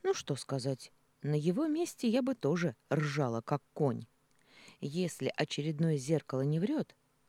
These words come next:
принцесса из меня, как из дырявого ботинка самовар. Я думаю, кстати, это еще одна монета в копилку того, почему меня до сих пор не разоблачили. Дело в том,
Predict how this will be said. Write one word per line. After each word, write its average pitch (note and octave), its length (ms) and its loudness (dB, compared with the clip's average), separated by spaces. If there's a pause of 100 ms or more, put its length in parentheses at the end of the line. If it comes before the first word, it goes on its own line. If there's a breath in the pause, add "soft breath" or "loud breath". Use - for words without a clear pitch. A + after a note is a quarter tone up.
(140)
принцесса D3 760 -2
из B2 200 -4
меня, C#3 400 0 (380 soft breath)
как - 240 -2
из B3+ 240 -2
дырявого G3+ 580 2
ботинка F3 520 2
самовар. D#3+ 600 0 (960 loud breath)
Я F4 160 4
думаю, C#4 300 6
кстати, - 440 0
это A3+ 320 0
еще A#3 480 -2
одна C3 260 0
монета C#3+ 400 0
в - 100 -10
копилку C3 480 -2
того, G3 380 -2 (340 soft breath)
почему B3 460 6
меня C4 240 6
до E3+ 120 0
сих - 260 -8
пор D3+ 280 -2
не C3 260 0
разоблачили. B2 800 -8 (1120 loud breath)
Дело C#3 400 -2
в - 80 -16
том, A#3+ 360 0